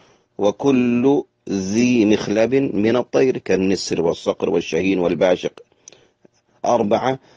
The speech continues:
ما يأكل الجيف كالغراب والجلالة.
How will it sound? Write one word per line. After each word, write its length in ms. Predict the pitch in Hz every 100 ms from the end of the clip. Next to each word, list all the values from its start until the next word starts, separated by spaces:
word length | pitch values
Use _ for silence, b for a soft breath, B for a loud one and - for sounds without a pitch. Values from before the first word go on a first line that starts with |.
| b
ما 180 | 101 107
يأكل 340 | 131 - 160 147
الجيف 400 | 143 165 127 -
كالغراب 600 | 104 92 92 90 98 90
والجلالة. 680 | 90 82 90 90 87 85